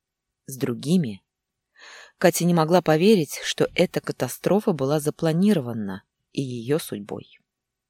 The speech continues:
Она подняла голову, посмотрела на три кровати в палате. Девочки ещё спят. Красивые,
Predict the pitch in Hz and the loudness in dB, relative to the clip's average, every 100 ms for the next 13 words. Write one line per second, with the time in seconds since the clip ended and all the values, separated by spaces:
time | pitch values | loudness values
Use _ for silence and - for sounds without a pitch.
0 | _ - - - - - - 160 151 - | _ -20 -20 -20 -20 -20 -6 0 0 0
1 | 120 131 120 110 180 226 214 214 214 _ | -2 -2 -2 -2 0 2 2 0 -2 _
2 | _ _ _ 175 - 175 208 269 247 180 | _ _ _ -4 0 0 2 4 4 4
3 | - 202 - 131 139 156 - - 143 110 | 2 -2 0 -2 -2 -4 -10 -8 -6 -6
4 | 101 - 113 - _ _ _ _ - 214 | -10 -12 -14 -16 _ _ _ _ -6 0
5 | 226 - - 107 - 139 - - 104 104 | 2 0 -6 -8 -6 -8 -10 -8 -10 -10
6 | - _ _ _ _ _ - 139 - - | -20 _ _ _ _ _ -6 -4 -4 -6
7 | 156 185 147 117 | -4 -4 -4 -8